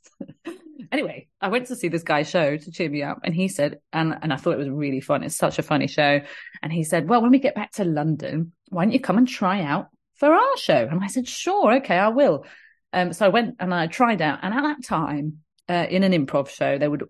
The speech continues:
be mostly men and usually maybe one woman.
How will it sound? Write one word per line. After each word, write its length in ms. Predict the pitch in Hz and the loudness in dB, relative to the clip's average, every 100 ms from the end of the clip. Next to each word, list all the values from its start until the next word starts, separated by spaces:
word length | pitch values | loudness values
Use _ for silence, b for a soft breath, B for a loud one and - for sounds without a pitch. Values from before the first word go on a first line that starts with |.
| _ | _
be 140 | 160 156 | -2 0
mostly 400 | 175 208 - 185 | 2 0 0 -2
men 420 | 165 131 123 131 - | 0 -2 -4 -6 -6
and 240 | 147 147 147 185 | -4 -2 -4 -4
usually 380 | 185 170 160 - | -6 -4 -8 -4
maybe 240 | 170 156 | 0 2
one 280 | 147 156 156 | 2 2 2
woman. 340 | 151 180 311 | 2 0 -2